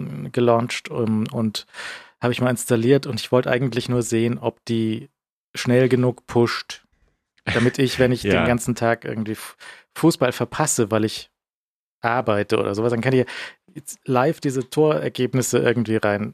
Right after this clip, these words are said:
Speaker 1: gepusht bekommen. Und dann habe ich auf, auf Mastodon gefragt, wie schnell sind sie denn? Weil diese anderen Live-Activity-Fußball-Apps, die wir schon gesehen haben, Fotmob und so weiter,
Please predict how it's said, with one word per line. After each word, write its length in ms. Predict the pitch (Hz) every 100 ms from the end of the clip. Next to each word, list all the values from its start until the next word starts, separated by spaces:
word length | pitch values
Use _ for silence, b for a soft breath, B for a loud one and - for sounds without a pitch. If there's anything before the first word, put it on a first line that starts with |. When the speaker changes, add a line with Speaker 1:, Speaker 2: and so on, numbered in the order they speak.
| -
Speaker 1:
gepusht 400 | 113 127 113 -
bekommen. 380 | 107 113 117 135
Und 180 | 123 120
dann 80 |
habe 100 | 117
ich 60 | 120
auf, 180 | 113 139
auf 220 | 120 -
Mastodon 360 | 127 - 127 120
gefragt, 540 | 120 104 107 120 -
wie 120 | 123
schnell 320 | 120 117 123
sind 220 | 120 139 139
sie 80 |
denn? 280 | 101 82 78
Weil 180 | 87 104
diese 400 | 110 104 101 95 _ B B B B B
anderen 760 | - 135 175 131 120 113 110 110 -
Live-Activity-Fußball-Apps, 1600 | 127 151 139 - 143 127 - 117 - - - 123 - 110 - -
die 140 | 113
wir 140 | 110
schon 180 | 104 120
gesehen 360 | 113 117 143 113
haben, 200 | 98 101
Fotmob 560 | - 147 - 117 107
und 120 | 113 107
so 140 | 104
weiter, 400 | 107 110 131 151